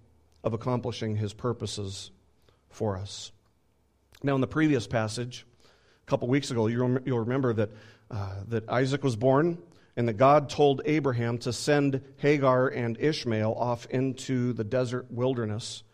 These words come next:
And Hagar reached the end of herself, the water supply that she left Abraham with ran out, and so they are about to die. She and Ishmael are about to die, so she puts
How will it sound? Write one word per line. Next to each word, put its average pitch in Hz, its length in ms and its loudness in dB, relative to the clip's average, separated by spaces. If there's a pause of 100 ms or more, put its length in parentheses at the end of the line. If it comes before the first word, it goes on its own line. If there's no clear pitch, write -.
(760)
And 127 100 2
Hagar 165 400 8
reached 170 560 4 (160)
the 147 160 4
end 170 180 6
of 160 60 4
herself, 156 680 4
the 139 120 4
water 156 320 6
supply 156 480 2
that 147 160 2
she - 180 -2
left 135 540 0 (300)
Abraham 139 580 4
with 151 280 6
ran 127 300 4
out, 156 300 4 (260)
and 113 140 -2
so 135 160 2
they 147 180 6
are 143 180 8
about 151 340 6
to 135 80 0
die. 127 280 2
She 165 220 2
and 139 120 2
Ishmael 147 420 2
are 123 80 2
about 139 240 2
to 135 80 -4
die, 135 200 2
so 147 180 -2
she 135 160 -4
puts 165 340 0